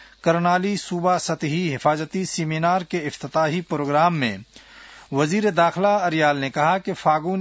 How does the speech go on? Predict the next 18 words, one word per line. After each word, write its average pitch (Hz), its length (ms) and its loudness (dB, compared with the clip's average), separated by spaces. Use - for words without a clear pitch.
اکیس 170 440 -4
گتے 175 340 -2
انتخابات 156 680 0
کرانے 151 440 -2
کے 160 160 -4
لیے 160 240 -4
حکومت 151 540 -4
ہوم 127 260 -4
ورک 147 240 -2
میں 147 220 -2
مصروف 139 520 -4
ہے۔ 120 420 2
جین 185 340 2
زی 208 300 0
احتجاج 160 640 2
کے 196 120 0
تمام 185 500 0
شہداء 165 480 0